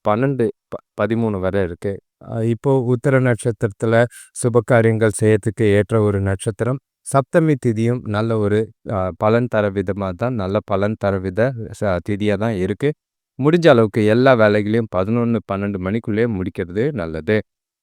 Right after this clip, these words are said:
இப்போ ஒற்றை வார்த்தை ராசி பலன் எடுத்துக்கிட்டோம்னா,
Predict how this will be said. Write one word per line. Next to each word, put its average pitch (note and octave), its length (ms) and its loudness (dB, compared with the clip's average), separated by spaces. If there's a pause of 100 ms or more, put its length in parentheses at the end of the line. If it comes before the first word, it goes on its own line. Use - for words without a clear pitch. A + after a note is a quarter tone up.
(140)
இப்போ B2+ 240 2 (260)
ஒற்றை A#2+ 400 2
வார்த்தை A#2 320 2
ராசி A2 360 0
பலன் G#2 280 -2
எடுத்துக்கிட்டோம்னா, G2 580 -4